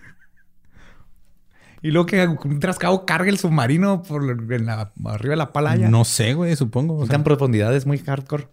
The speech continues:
Speaker 2: Ujú.
Speaker 1: Pero bueno, te dije torpedos, obviamente. También
Speaker 2: Ujú.
Speaker 1: pensé en torpedos.
Speaker 2: El profesor Nichols dijo que la afluencia de tiburones podría convertirse en algo positivo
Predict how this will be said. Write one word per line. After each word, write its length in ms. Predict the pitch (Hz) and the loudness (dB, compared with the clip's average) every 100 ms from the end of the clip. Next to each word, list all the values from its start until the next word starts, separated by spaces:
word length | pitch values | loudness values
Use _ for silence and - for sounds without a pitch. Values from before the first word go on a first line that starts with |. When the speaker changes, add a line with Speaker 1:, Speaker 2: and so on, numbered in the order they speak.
| - | 0
Speaker 2:
Ujú. 100 | 107 | 2
Speaker 1:
Pero 140 | 131 | 4
bueno, 200 | 113 101 - | 2 -2 -4
te 80 | |
dije 240 | 101 135 151 | -2 0 0
torpedos, 480 | 107 90 139 147 131 | -2 -2 -2 -2 -2
obviamente. 360 | 123 123 147 | 0 0 2
También 180 | 131 123 | 4 4
Speaker 2:
Ujú. 40 | 143 | 2
Speaker 1:
pensé 160 | 127 | 0
en 60 | 120 | -2
torpedos. 360 | 127 117 120 - _ _ _ - | -2 -4 -8 -12 _ _ _ -4
Speaker 2:
El 140 | 123 | 0
profesor 360 | 127 123 120 131 | 4 6 6 4
Nichols 320 | 135 170 156 | 4 2 4
dijo 200 | 135 135 | 4 2
que 140 | 147 | 2
la 140 | 127 113 | 4 2
afluencia 380 | - 127 117 139 | 4 2 4 2
de 60 | |
tiburones 460 | 120 120 113 120 135 | 4 4 4 2 0
podría 280 | 120 110 104 | 0 0 0
convertirse 600 | 123 110 110 107 127 113 | 0 0 0 -2 0 2
en 100 | 107 | 2
algo 240 | 104 110 | 2 0
positivo 640 | 135 - - 156 135 - | 0 0 0 0 0 -2